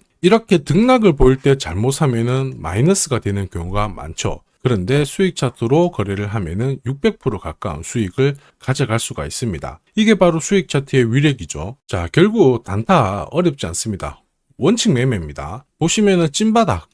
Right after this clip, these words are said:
눌림목, 자, 결국 이런 곳에서 싸게 사가지고 위로 올라갔을 때 고점에서 팔게 되니까 수익은 꾸준히 올라갈 수밖에 없죠. 보시면요, 월간 수익 그래프가 일정하게 플러스를 유지를 하게 됩니다.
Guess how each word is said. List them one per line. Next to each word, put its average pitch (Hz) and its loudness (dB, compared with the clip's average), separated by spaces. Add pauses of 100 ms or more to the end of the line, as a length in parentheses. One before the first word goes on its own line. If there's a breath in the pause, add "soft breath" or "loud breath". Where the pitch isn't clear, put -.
(100)
눌림목, 120 0 (200)
자, 104 -2
결국 202 4
이런 240 0
곳에서 160 2
싸게 233 -2
사가지고 98 -4
위로 170 2
올라갔을 135 2
때 131 -2
고점에서 208 -2
팔게 226 -4
되니까 82 -6 (240)
수익은 190 2
꾸준히 220 0
올라갈 123 2
수밖에 - -2
없죠. - -8 (160)
보시면요, 147 2
월간 185 4
수익 214 -2
그래프가 135 2
일정하게 180 0
플러스를 139 0
유지를 113 -2
하게 180 -2
됩니다. 85 -8